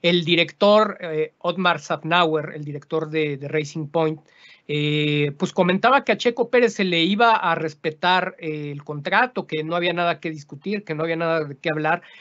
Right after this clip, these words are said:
pero al final del día había, había varias incongruencias. El tema, el tema iba avanzando de forma paralela en el manejo mediático, en las declaraciones que emitía el propio Sebastian Vettel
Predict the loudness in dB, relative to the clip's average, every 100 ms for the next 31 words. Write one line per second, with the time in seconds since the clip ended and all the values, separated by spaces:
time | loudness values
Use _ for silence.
0 | -20 -20 _ -2 2 4 4 2 0 0
1 | -2 0 0 0 0 2 6 6 6 2
2 | _ _ _ _ -4 -2 2 2 2 0
3 | -2 2 4 2 -2 -6 2 2 2 -4
4 | -10 -10 -10 -8 -4 -4 -6 -10 -12 -10
5 | -4 0 0 0 -4 -2 0 0 0 0
6 | 0 0 -4 -4 -4 -4 -4 -4 -4 -2
7 | -2 -2 -2 -2 -2 -4 -18 -16 -6 -2
8 | -2 0 0 0 -2 -2 -2 2 2 0
9 | -6 -6 -6 -4 -6 -8 -6 -6 -4 -4
10 | -4 -4 -4 -4 -4 -8 -8 0 0 0
11 | -4 -8 -6 -6 -2 -2 -2 -4 0 -2
12 | -2 -6